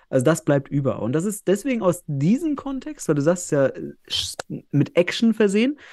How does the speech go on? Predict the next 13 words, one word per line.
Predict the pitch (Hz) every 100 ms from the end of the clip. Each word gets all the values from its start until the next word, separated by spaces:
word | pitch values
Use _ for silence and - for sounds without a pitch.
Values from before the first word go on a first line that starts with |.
| - _
finde | - 170 220 269
ich | -
diesen | 185 175 147
Beitrag | 117 175 - 190 -
gelungen. | 143 151 165 131
Und | 135
er | 151
wurde | 214 214
ja |
auch | 196 196
von | 196 180
vielen | - 233 226
geteilt | 202 - 175 240 320